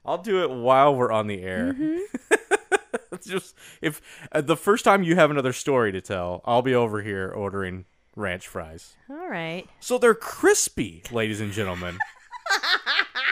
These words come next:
Speaker 1: I realize as I say fries, you're probably thinking of, like, like, French fries or something, but they're, like, they're, they're crispy.
Speaker 2: They're
Speaker 1: They're
Speaker 2: straws. You know, like,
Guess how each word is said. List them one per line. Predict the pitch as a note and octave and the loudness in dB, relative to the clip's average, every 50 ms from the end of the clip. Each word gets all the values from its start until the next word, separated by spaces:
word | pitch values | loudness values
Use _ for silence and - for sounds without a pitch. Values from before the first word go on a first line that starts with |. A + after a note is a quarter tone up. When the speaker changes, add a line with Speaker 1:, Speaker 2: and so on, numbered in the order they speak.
| - - | 0 0
Speaker 1:
I | F#3 | 0
realize | G#3 A#3 B3 A#3+ A3 F3+ | 2 2 4 4 2 2
as | D#3 D#3 | 2 2
I | D#3+ D3+ | 0 2
say | - - F3 D#3+ | 2 0 0 -2
fries, | - - E3 D3+ C3+ A#2+ A#2 | 0 2 4 4 4 4 2
you're | A#2 B2+ | 0 -2
probably | - D3 B2+ A#2+ A#2 | -2 -2 -2 -2 -2
thinking | - B2 A#2 A#2 A2+ G#2+ | -2 -4 -4 -2 -4 -4
of, | G2+ F#2 | -6 -4
like, | G#2 G2+ F2+ F2 F2 E2+ - _ _ - | -4 -4 -4 -4 -6 -8 -12 _ _ -12
like, | A2+ G#2+ G2+ F#2+ | -10 -8 -8 -8
French | - - B2 A#2 A2 - | -6 -6 -6 -6 -6 -6
fries | - B2+ A#2+ A#2+ B2 B2 B2 A#2+ | -4 -2 0 0 0 0 -2 -4
or | B2+ B2 | -4 -8
something, | C#3 B2+ C3+ D3 D3+ | -8 -8 -8 -6 -6
but | D3+ F3 | -6 -6
they're, | F#3+ F#3 F3 | -6 -4 -4
like, | E3 D#3+ D#3 - | -4 -6 -6 -8
they're, | D#3 C#3 - _ _ - | -10 -10 -12 _ _ -10
they're | C#3+ C#3 | -10 -10
crispy. | - - - - C#4+ E4+ - - G3 F3+ F#3 - _ _ _ - | -10 -12 -10 -8 -8 -8 -8 -10 -12 -12 -12 -14 _ _ _ 2
Speaker 2:
They're | G#3+ A#3 | 2 4
Speaker 1:
They're | A#3+ | 4
Speaker 2:
straws. | - - - - - - D4+ C#4 F#3+ C#3+ - - - - - - - _ - | 2 -2 -6 -6 -2 0 2 2 2 0 -2 -6 -10 -12 -14 -16 -16 _ -8
You | F#3 | -6
know, | F3 D#3 | -4 -2
like, | C#3+ | -2